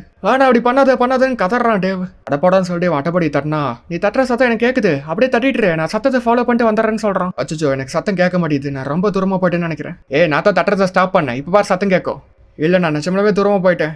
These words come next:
இதை நான் ரொம்ப காம்ப்ளெக்ஸா கட்டியிருக்கேன்னு" சொல்றான். டேவ் அவன் சொன்னது போலயே இன்னும் கொஞ்சம் உள்ள போயிட்டானாட்டு இருக்கு, ஏன்னா வாய்ஸ் சத்தம் கொஞ்சம் கம்மி ஆயிருச்சு. பேசாம சாண்ட்விச் கவர்ல வச்சு இந்த லேபிரின்த்துக்குள்ள போடுங்க, எங்கேயாச்சும் கிடைச்சிச்சுன்னா எடுத்துக்கிறேன்னு சொல்றான்.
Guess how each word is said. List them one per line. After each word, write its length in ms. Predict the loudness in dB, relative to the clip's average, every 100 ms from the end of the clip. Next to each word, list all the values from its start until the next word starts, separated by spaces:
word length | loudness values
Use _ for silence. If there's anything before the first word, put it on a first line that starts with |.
| -8
இதை 80 | -6
நான் 160 | -2 0
ரொம்ப 140 | 0 0 0
காம்ப்ளெக்ஸா 360 | 0 0 0 -2
கட்டியிருக்கேன்னு" 420 | 0 0 0 0 -2
சொல்றான். 240 | -2 -8 -10 -2
டேவ் 240 | 2 2 2
அவன் 140 | 0
சொன்னது 200 | -2 -2 0
போலயே 180 | 0 0
இன்னும் 180 | 0 0
கொஞ்சம் 200 | 0 0 -2
உள்ள 120 | 0
போயிட்டானாட்டு 440 | 0 0 -2 -4
இருக்கு, 160 | -6 -4
ஏன்னா 100 | -2 -2 0
வாய்ஸ் 240 | 0 -2 -6
சத்தம் 240 | -4 -2 -2
கொஞ்சம் 200 | -4 -2
கம்மி 180 | -2 0
ஆயிருச்சு. 320 | -2 -4 -10 -6
பேசாம 320 | -4 -2 -2 -2
சாண்ட்விச் 320 | -2 -2 -2 -2
கவர்ல 240 | -2 0 0
வச்சு 180 | -2 -4
இந்த 100 | -4
லேபிரின்த்துக்குள்ள 580 | -2 -2 -2 -2 0 -2 -2
போடுங்க, 240 | -4 -4 -4
எங்கேயாச்சும் 280 | -4 -4 -4
கிடைச்சிச்சுன்னா 400 | -6 -6 -6 -4
எடுத்துக்கிறேன்னு 440 | -4 -4 -4 -4 -4
சொல்றான். 260 | -6 -10